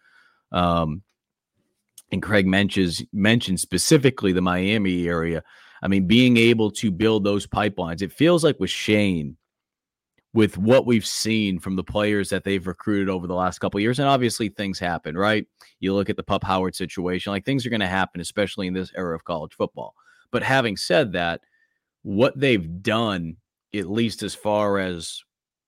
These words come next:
when they have recruited players and they've been able to get commitments, and whether you wanna keep Pup Howard or you can just take him out, it's not gonna change what I'm gonna say here. A lot of the success they've had has been in that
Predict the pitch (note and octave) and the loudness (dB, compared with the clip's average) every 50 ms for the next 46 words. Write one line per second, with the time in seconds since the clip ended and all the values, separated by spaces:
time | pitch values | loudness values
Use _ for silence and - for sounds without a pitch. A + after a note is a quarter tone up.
0 | _ _ A2+ G#2+ G2 G2 F#2+ F#2 F#2+ F#2 F#2 F#2 F2+ E2+ F#2+ G2+ F#2 F#2 F#2 F2+ | _ _ -6 -4 -2 -2 -2 0 0 -2 -2 -2 -4 -4 -4 -4 -2 -2 -2 -2
1 | F2 F2 F2 E2 - - F#2 F#2 F2+ - - - - B2+ A#2+ A#2 A2 G#2 F#2+ - | -2 -4 -6 -6 -8 -10 -10 -10 -10 -10 -8 -2 0 2 2 2 0 -2 -6 -6
2 | G#2 G2+ G2 F#2+ F#2+ F#2 F2 F2+ F2+ F2+ G2 G2 G2 F#2 F#2+ G2 F#2 G#2 G2+ - | -4 -4 -2 -2 -4 -6 -6 -8 -6 -6 -4 -4 -4 -4 -4 -4 -4 -4 -6 -6
3 | - G2+ F#2+ A#2 C#3 - - F#2+ F2 F2 - - - - - _ _ _ _ _ | -6 -2 2 2 2 2 0 -6 -8 -8 -10 -12 -16 -18 -20 _ _ _ _ _
4 | _ _ _ _ _ _ - F#2+ F#2 G2+ G#2 G#2 G2+ G2 G2 G2+ G2+ G2 - - | _ _ _ _ _ _ -8 -6 -4 -2 -2 -2 -2 -2 -2 -2 -4 -4 -6 -10
5 | _ _ _ - A#2+ A2+ G2 - _ - G#2+ F#2+ - G#2 G2+ G#2 G#2+ G#2+ G#2+ G#2 | _ _ _ -4 -2 -2 -2 -4 _ -6 -6 -4 0 0 2 2 2 2 0 -2
6 | F#2+ F2+ F2+ - F2+ F2 - - - G2+ F#2+ - F#2 F#2 F#2+ F#2+ F2+ C#2+ B1+ - | -2 -4 -6 -6 -6 -8 -6 -4 -2 -2 -2 -2 -2 0 0 0 0 -2 -6 -8
7 | - F#2 F2 - F#2+ D#2 C#2+ - - - - G2 G2 F#2+ F2 E2+ E2 - - - | -8 -8 -6 -6 -8 -8 -8 -10 -12 -8 -6 -4 -4 -2 -2 -4 -6 -8 -12 -18
8 | - _ - F#2+ F2+ E2 E2+ F2 F2+ C#2+ - - - G#2+ A#2+ B2+ G2+ D#2+ D#2+ D#2 | -18 _ -4 -2 -2 -2 -2 -4 -6 -6 -6 -6 -2 2 2 2 2 2 -2 -6
9 | D2+ D#2+ - _ _ _ _ _ _ _ _ _ _ _ _ _ _ - G#2 F2+ | -6 -8 -12 _ _ _ _ _ _ _ _ _ _ _ _ _ _ -6 -2 2
10 | G2+ B2 C#3 C#3 B2 A2 - - A2+ F#2 - - A#2 G#2 - - G#2+ G2 - - | 4 6 6 4 2 0 -2 -2 -4 -4 0 2 2 2 2 0 -2 -2 -2 0
11 | A2 G#2+ G2+ G2 F#2+ F2 F2 F#2 G#2 G2+ G2+ G2+ G#2 G2+ G2 G2 F#2+ F#2+ F#2 F#2 | 2 2 2 2 0 -4 -4 -4 -2 -2 0 0 0 0 0 0 0 0 -2 -4
12 | - | -4